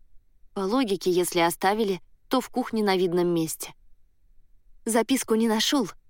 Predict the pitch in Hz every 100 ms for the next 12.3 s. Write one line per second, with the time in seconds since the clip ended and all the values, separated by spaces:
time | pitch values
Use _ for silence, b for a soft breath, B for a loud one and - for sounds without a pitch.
0 | - _ - 208 233 233 208 - 226 -
1 | 185 185 - - 196 165 180 170 170 170
2 | 254 254 247 202 190 - 262 233 208 190
3 | 180 160 156 156 - - - - - -
4 | - 240 - 190 180 185 285 - - -
5 | - - _ 277 254 202 220 240 233 -
6 | 196 - _ - - - - - 320 -
7 | 185 170 - - _ - - 226 233 226
8 | - 311 277 240 208 254 - 240 220 208
9 | 208 185 160 - - - - 226 - 226
10 | 254 214 180 170 170 - - - - -
11 | - 202 208 190 190 208 190 175 170 -
12 | 202 175 165